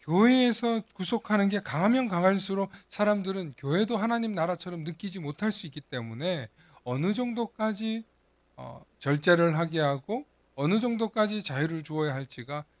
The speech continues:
교회는 늘 고민이, 늘 고민. 그럼에도 불구하고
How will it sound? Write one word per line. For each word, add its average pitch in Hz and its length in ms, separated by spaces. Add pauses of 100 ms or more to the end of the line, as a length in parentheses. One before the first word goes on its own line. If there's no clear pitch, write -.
(160)
교회는 202 400
늘 254 540
고민이, 208 480 (580)
늘 226 300
고민. 202 340 (3000)
그럼에도 151 320
불구하고 127 960